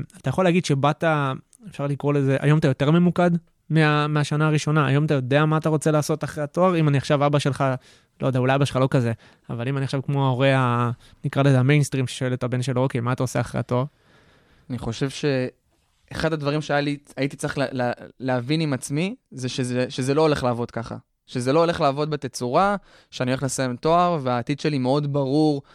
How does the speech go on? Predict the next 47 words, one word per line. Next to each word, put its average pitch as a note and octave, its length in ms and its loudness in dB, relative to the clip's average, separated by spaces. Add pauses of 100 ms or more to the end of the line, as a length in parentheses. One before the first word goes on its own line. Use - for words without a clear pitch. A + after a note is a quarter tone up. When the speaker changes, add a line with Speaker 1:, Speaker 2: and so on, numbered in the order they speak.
(160)
Speaker 2:
ברמת B2+ 380 0
ה-, C3+ 80 0
מה C#3 160 2
אני C#3 80 -4
הולך C#3 160 -6
לעשות B2 240 -10
אחרי A#2+ 180 -8
התואר. A2+ 240 -8 (300)
אני C3 60 -6
חושב D3+ 160 -2
שבהתחלה D3 440 0
כל E3 160 0
הזמן D#3 220 -2
ניסיתי D3 360 -2
לפתור C3 300 -2
את B2+ 80 -10
השאלה A#2+ 380 -2
הזאת, C#3+ 360 -2 (240)
ברמה D#3+ 280 0
של, F3 180 -8
"אוקיי, D#3+ 220 -4
מה D3 140 -4
קורה C3+ 260 -4
אחרי?" B2+ 280 -4 (600)
ואז E3 220 0 (100)
הבנתי D#3 440 -2
כמה F3+ 240 -2
קורה D#3 320 -6
כל E3+ 200 -4
הזמן, D#3 280 -2
זאת - 100 -12
אומרת, B2 200 -6
כמה D#3 200 -2
אירועים D3+ 280 -2
אני D3+ 100 -6
חווה B2+ 240 -8
בשנה, B2+ 360 -4 (460)
וכמה D3 240 0
אני E3 80 -4
משתנה D#3+ 380 -6
בשנה. D#3 440 -4
אם B2 100 -8
היית C3 120 -6
מדבר C#3+ 200 -2
איתי D3 140 -8
לפני C#3+ 180 -14
שנתיים, D#3+ 520 -6